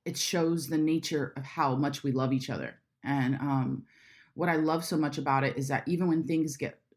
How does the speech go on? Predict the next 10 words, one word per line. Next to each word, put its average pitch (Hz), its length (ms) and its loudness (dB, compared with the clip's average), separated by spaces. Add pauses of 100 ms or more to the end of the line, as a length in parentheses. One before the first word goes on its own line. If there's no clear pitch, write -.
(120)
kind 156 220 0
of 123 160 -4 (180)
thrown 185 300 -4
up 175 120 -4
in 156 80 -2
the 156 200 2
air 156 280 0
or 131 440 -4
changed 160 680 0
or, 139 420 -4